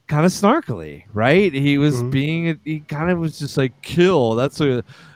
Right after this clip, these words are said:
Speaker 1: why don't we learn to live with it?" A-, and it was ju-, he, like, gaslit him, basically. It wa-,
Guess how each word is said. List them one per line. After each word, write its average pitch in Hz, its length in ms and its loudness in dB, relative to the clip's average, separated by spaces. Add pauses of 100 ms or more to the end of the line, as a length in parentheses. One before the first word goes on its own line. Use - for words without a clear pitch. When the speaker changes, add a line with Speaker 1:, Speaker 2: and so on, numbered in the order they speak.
Speaker 1:
why 147 260 0
don't 165 160 0
we 143 160 -2
learn 147 320 -2
to 117 80 -4
live 135 340 0
with 127 240 0
it?" 90 220 -12
A-, 135 280 -8
and 160 120 -4
it 180 60 0
was 165 240 0
ju-, 196 120 0
he, 185 220 0
like, 208 240 2
gaslit 160 560 -4
him, 71 100 -18 (120)
basically. 85 600 -12
It 131 40 -2
wa-, 160 140 -2